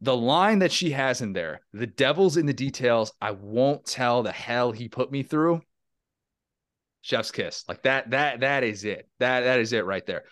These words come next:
Never wanted to be that girl, what she did with Ashley McBryde. Perfect storytelling. So much soul in that song. Those two songs have completely changed my impression of her because I liked Hope You're Happy Now with Lee Brice, but to me,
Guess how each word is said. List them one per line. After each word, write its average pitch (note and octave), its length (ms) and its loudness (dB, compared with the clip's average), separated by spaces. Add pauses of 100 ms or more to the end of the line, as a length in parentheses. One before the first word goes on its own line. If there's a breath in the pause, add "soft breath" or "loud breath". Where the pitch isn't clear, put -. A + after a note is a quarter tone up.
(200 soft breath)
Never C#3+ 260 2
wanted D3+ 240 4
to C#3 40 0
be C3+ 140 2
that B2+ 180 2
girl, A#2+ 260 0
what A2+ 140 -4
she A#2+ 100 -8
did A2+ 80 0
with A2 140 -2
Ashley G#2 320 -2
McBryde. G2+ 480 -2 (160)
Perfect D3 380 0
storytelling. G#2+ 800 -2 (180 soft breath)
So C#3+ 320 2
much D3+ 240 2
soul A#2+ 320 2
in A2 60 -2
that G#2 180 -4
song. F2+ 320 -10 (200 soft breath)
Those D3 280 2
two A#3 180 -2
songs D3 380 0
have B2+ 180 -4
completely C3 1040 0
changed A#2+ 320 -2
my A2+ 140 0
impression A2 380 -2
of F#2+ 60 -8
her G2+ 120 -2
because A2 340 0 (460 loud breath)
I D3 140 2
liked D3 560 0 (100)
Hope C#3 180 -2
You're C3 100 0
Happy B2 280 0
Now A#2+ 220 2
with A2 120 -2
Lee A#2+ 100 -4
Brice, G#2+ 360 0
but G#2+ 180 -8
to B2+ 80 -10
me, D3 300 0